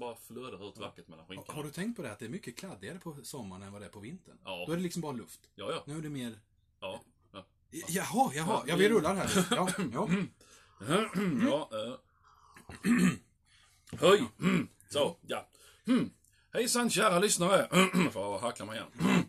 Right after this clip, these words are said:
Speaker 1: <clears throat>
Speaker 2: Och välkomna
Speaker 1: Ja.
Speaker 2: till ytterligare ett avsnitt av Värdegrunden.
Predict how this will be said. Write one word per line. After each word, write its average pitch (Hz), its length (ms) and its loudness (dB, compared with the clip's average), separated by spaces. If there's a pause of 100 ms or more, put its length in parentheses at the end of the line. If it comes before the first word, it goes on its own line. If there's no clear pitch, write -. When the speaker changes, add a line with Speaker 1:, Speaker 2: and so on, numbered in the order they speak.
(200)
Speaker 1:
<clears throat> - 200 -20
Speaker 2:
Och 135 160 -6
välkomna 143 420 -2
Speaker 1:
Ja. 139 140 -4
Speaker 2:
till 131 180 -4 (400)
ytterligare 110 520 -6
ett 104 120 -10
avsnitt 98 440 -10
av 87 180 -10 (540)
Värdegrunden. 90 1040 -8